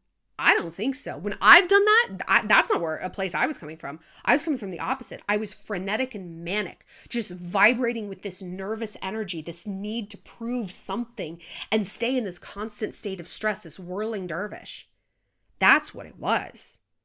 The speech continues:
And it just manifested with an equally manic Christmas shopping with debt that now, <laughs> great. Be-, feeling poor and being poor is one of the worst feelings on planet Earth. I mean, it's up there with, like, homesickness and nostalgia. It is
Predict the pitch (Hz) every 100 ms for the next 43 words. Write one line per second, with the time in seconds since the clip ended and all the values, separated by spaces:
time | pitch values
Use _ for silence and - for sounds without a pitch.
0 | _ _ _ - 247 226 220 208 202 220
1 | 220 254 277 202 185 202 208 - 240 247
2 | 262 226 208 208 _ - 170 180 247 269
3 | 190 - _ _ _ _ - 285 370 -
4 | 185 - 131 - - _ _ _ _ 208
5 | 214 170 156 226 330 - 196 202 311 311
6 | 294 - - 285 - _ _ _ _ _
7 | _ _ 185 208 294 339 - _ _ _
8 | _ _ _ _ _ _ _ _ _ _
9 | - 196 269 277 - - 339 403 381 262
10 | 214 208 220 175 175 165 185 - 190 185
11 | 175 170 160 139 131 - - 143 151 110
12 | - 147 - - - - 214 226 269 311
13 | - 214 180 170 - _ _ - 247 247
14 | 240 - 220 - 180 151 - 165 139 147
15 | 98 - 214 254 190